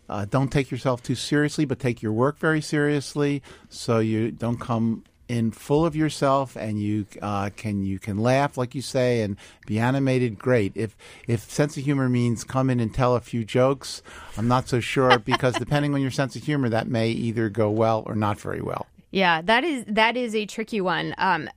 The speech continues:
Speaker 2: I also thought it was interesting that the average preschooler laughs four hundred times a day. That number drops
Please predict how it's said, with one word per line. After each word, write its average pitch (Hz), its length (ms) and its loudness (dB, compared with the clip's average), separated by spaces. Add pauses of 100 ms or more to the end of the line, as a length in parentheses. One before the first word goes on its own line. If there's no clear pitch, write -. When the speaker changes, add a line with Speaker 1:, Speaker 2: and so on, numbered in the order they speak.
Speaker 2:
I 233 140 6
also 381 420 2
thought 233 180 2
it 214 60 0
was 208 140 -2
interesting 202 500 -4
that 180 160 -2
the - 160 -8
average 214 540 0
preschooler 196 680 -2
laughs 165 380 2
four 202 260 -2
hundred 208 220 -2
times 175 420 -4
a 175 60 -4
day. 156 460 -2 (500)
That 254 220 0
number 285 360 4
drops 180 720 0